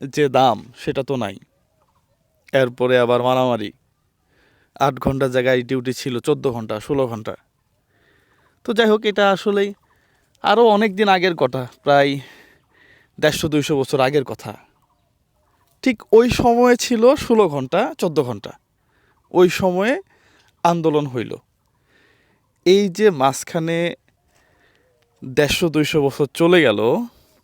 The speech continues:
এখনও আমরা কি আমাদের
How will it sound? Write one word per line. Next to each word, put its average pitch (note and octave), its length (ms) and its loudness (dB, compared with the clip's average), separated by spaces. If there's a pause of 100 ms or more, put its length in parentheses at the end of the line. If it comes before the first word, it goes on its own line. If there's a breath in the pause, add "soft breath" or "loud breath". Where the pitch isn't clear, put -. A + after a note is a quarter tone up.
(920)
এখনও E3 640 -4 (920)
আমরা D#3 380 0
কি E3+ 140 -4
আমাদের C#3 420 -4